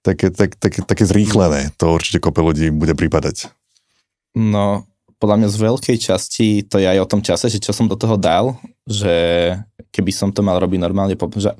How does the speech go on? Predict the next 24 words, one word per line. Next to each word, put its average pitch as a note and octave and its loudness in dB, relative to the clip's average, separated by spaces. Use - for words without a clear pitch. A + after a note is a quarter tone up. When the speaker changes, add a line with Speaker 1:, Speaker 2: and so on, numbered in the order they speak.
Speaker 2:
ešte G#2 0
aj G#2 0
keď G2+ 0
nebola F#2+ 2
korona, F#2+ -2
som G2 -2
robil F#2+ 0
tak F2 -4
sto - -4
hodín G2+ 0
popri G2 -2
škole, G2 -2
čo - -2
si - -6
pamätám, A2+ 0
Speaker 1:
Hm. G#2 4
Speaker 2:
čo - -2
je G#2 6
už G#2+ 2
akože G#2+ 2
pomerne A2 4
dosť A2 2
veľa, A#2+ 2
ale F#2+ 2